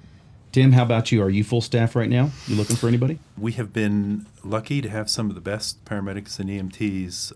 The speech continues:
Speaker 2: um, up here that we can have. When you think about what we do and where we do it, you know, we kind of laugh. It's kind, with the deputies up here and the, uh, police officers in Woodland are kind of the same way. I mean,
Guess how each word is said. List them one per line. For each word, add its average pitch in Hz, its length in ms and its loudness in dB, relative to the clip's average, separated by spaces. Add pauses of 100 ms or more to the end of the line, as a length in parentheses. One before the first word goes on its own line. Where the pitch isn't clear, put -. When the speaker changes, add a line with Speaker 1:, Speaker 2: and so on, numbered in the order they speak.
Speaker 2:
um, 87 520 -12
up 104 220 -8
here 92 400 -6 (100)
that 92 380 -12 (100)
we 101 220 -4
can 92 200 -14
have. 90 360 -10 (140)
When 110 160 -2
you 107 100 0
think 127 300 -4
about 101 340 -2 (640)
what 127 220 2
we 127 140 0
do 120 340 2
and 101 140 2
where 120 200 6
we 123 140 2
do 113 240 2
it, 160 240 2
you 113 80 0
know, 110 80 2
we 104 100 -2
kind 113 240 -2
of 98 120 -6 (400)
laugh. 98 340 -6
It's 92 100 -10
kind, 120 280 -6
with 165 140 -4
the 143 100 -4
deputies 143 440 -4
up - 120 -10
here 101 260 -6 (240)
and 95 140 -8
the, 92 120 -8
uh, 92 380 -14 (100)
police 147 240 -2
officers 95 380 -8
in 95 100 -8
Woodland 107 280 -4
are - 20 -16
kind 107 220 -6
of 95 60 -4
the 101 40 -8
same 104 260 -6
way. 110 300 -4
I 85 60 -14
mean, 90 240 -14